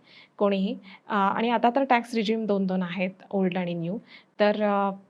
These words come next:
जेव्हा यंग अर्नर्स आहेत तेव्हा त्यांनी, अ, मला निव्वळ,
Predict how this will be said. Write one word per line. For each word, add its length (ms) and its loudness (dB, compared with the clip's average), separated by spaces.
जेव्हा 180 0
यंग 240 2
अर्नर्स 400 4
आहेत 280 0
तेव्हा 280 0
त्यांनी, 480 0
अ, 360 -2
मला 360 2
निव्वळ, 460 -2